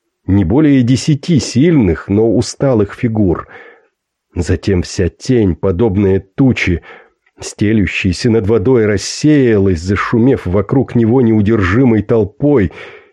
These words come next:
и бесчисленным блеском упорных взглядов,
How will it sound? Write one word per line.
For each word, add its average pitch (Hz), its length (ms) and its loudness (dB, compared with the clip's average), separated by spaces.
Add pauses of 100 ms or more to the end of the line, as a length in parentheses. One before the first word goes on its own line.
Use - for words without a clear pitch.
и 101 100 0
бесчисленным 120 1120 0
блеском 113 500 0
упорных 110 540 0
взглядов, 98 720 -2